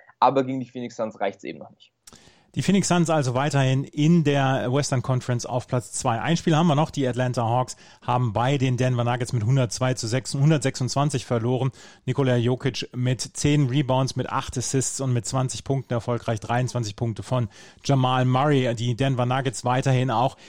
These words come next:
Speaker 2: in der Western Conference auf Platz fünf. Das waren die Ergebnisse aus der letzten Nacht und das waren die Personalien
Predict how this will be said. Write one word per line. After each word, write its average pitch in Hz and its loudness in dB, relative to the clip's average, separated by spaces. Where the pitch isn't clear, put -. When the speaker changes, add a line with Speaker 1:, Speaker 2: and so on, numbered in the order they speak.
Speaker 2:
in 170 4
der 147 4
Western 139 0
Conference 131 0
auf 127 -2
Platz - -2
fünf. - 0
Das 135 -2
waren 143 2
die 147 2
Ergebnisse 147 0
aus 139 2
der 147 0
letzten 147 0
Nacht 175 0
und 196 0
das 165 0
waren 151 2
die 151 2
Personalien 147 2